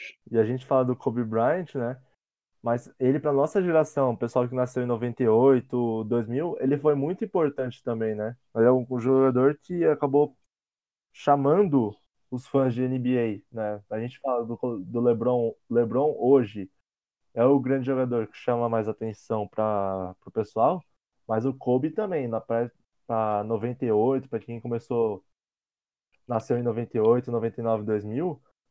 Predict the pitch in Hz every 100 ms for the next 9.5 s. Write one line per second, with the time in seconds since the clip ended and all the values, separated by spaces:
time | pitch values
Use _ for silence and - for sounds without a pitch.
0 | _ 113 107 123 120 127 127 147 131 135
1 | 156 220 226 165 139 120 123 - 113 107
2 | 107 98 - _ _ _ _ _ _ 120
3 | 113 - 131 123 104 131 156 143 131 127
4 | 127 123 117 123 117 117 117 - 104 92
5 | - - - 120 - 143 143 131 120 139
6 | 147 139 - 139 123 131 127 117 123 113
7 | 135 165 131 107 - _ 120 117 110 107
8 | 104 - 110 113 123 131 120 - 120 113
9 | 113 101 127 165